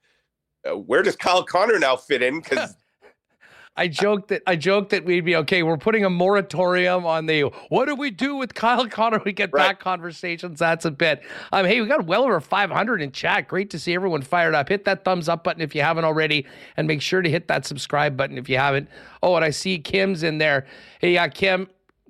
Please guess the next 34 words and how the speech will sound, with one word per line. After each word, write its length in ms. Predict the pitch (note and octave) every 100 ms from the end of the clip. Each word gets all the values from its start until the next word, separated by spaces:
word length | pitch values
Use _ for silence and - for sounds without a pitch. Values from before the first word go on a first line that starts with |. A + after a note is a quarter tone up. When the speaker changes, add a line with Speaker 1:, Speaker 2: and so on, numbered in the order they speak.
| _
Speaker 2:
congratulations 840 | - D#3+ F3 F#3 E3+ F3 E3+ F3+ D#3
on 120 | E3
your 80 | E3
big 220 | D3 E3+
hoodie 280 | D#3 E3+ E3
win. 340 | D#3 D#3+ D#3 D3 - - -
I'll, 320 | D3+ D#3 D#3
uh, 140 | D3+ D#3
I'll 100 | D3
hit 160 | F3
you 80 | E3
up 120 | D#3 D3+
after, 380 | D3 - D#3
and 80 | C#3
you 80 | C3+
can, 240 | D3 C#3+ C#3
uh, 100 | C3+
pop 280 | - D3
by 140 | D3 C#3
sometime 460 | - C#3+ C#3+ C#3+
this 200 | C#3 B2+
week 240 | C#3+ C#3 C#3
if 100 | C3+
it's 300 | C3+ - -
convenient 460 | C#3+ C3+ C3+ C3+
for 180 | - C3+
you 140 | C3 B2+ - - -
and, 220 | D3+ D3+
uh, 120 | C#3+ D3+
and 200 | C#3 C3+
pick 220 | E3 D#3+
it 80 | D#3
up. 200 | D#3 C#3 - - - - -
Um, 360 | F#3 F#3 F#3